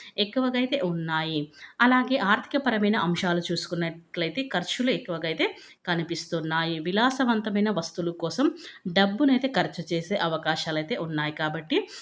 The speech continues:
మీకు అవసరమైన వస్తువులు అయితే కొనండి, లేకంటే వృధా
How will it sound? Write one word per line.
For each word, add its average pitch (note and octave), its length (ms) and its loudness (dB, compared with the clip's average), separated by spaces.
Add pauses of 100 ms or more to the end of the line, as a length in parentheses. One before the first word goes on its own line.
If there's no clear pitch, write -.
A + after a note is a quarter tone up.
(120)
మీకు A#3 240 -2 (140)
అవసరమైన B3+ 580 4
వస్తువులు E3+ 400 0
అయితే E3+ 220 0
కొనండి, E3 440 2
లేకంటే E3+ 600 4 (460)
వృధా G#3 300 4